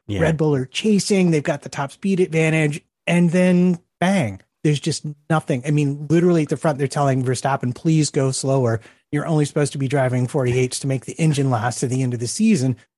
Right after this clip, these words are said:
Speaker 2: And they're, like, playing video games on their, on their consoles and the cockpits because there's just nothing to do at the front.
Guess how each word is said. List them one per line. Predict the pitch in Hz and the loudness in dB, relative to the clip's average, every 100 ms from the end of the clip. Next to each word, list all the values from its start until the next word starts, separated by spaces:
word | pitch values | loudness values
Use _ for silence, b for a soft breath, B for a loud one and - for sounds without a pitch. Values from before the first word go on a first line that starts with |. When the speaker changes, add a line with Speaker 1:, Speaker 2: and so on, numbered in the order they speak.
| _ - | _ -2
Speaker 2:
And | 175 | 2
they're, | 185 | 2
like, | 165 156 | 2 0
playing | - 180 170 | 0 2 2
video | 147 208 202 160 | 0 0 2 2
games | 120 117 117 110 - - | 0 -2 -2 -6 -12 -4
on | 147 139 | 0 2
their, | 135 131 131 | 2 2 0
on | 156 143 | 0 0
their | 143 | 0
consoles | - 208 277 277 113 98 113 127 - _ _ - | -2 -2 0 0 -2 -4 -6 -6 -12 _ _ 0
and | 160 | 0
the | |
cockpits | 151 165 170 - 123 - | 0 -2 -4 -4 -8 -6
because | 156 156 131 | -4 0 0
there's | 143 120 | 0 0
just | 151 - | 0 2
nothing | 147 143 156 165 | 2 2 0 -2
to | 143 | -2
do | 120 120 | -2 -2
at | |
the | 139 | -2
front. | 156 269 160 | -2 -2 -4